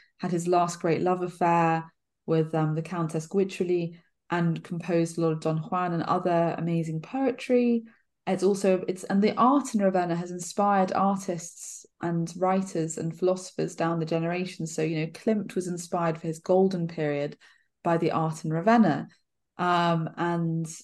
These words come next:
I think it was Jung, yeah, Jung went there and was so moved by the mosaics that it left him having hallucinations. And he gave lectures to his students about mosaics in Ravenna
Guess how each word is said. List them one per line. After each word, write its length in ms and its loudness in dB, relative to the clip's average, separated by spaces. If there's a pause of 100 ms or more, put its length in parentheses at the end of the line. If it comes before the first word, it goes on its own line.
(500)
I 80 -8
think 200 -4
it 40 -12
was 160 -2
Jung, 380 4
yeah, 140 0
Jung 340 2
went 220 0
there 180 2
and 80 -2
was 140 -6
so 160 0
moved 340 2
by 140 2
the 80 -4
mosaics 420 0
that 80 -6
it 60 -2
left 260 -4
him 80 -6
having 220 -4
hallucinations. 1000 -4 (380)
And 100 -2
he 100 -4
gave 240 0
lectures 500 0
to 60 -12
his 160 -8
students 460 -4
about 320 0
mosaics 460 -2
in 80 -4
Ravenna 500 -2